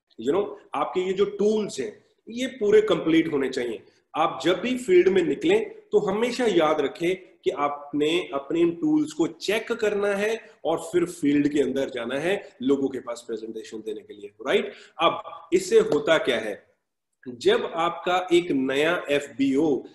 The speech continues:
या आपका कोई assistant supervisor जब वो आपको देखेगा तो क्या होगा,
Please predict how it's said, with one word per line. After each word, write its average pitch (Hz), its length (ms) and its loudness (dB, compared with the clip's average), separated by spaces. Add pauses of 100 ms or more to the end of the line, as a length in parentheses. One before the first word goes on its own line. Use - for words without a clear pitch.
(140)
या 165 120 -2
आपका 143 320 -2
कोई 156 220 2
assistant 156 560 -4
supervisor 135 800 -2 (220)
जब 165 140 -2
वो 202 100 2 (120)
आपको 151 400 2
देखेगा 147 720 -2
तो 165 60 -4
क्या 190 180 2
होगा, 196 500 0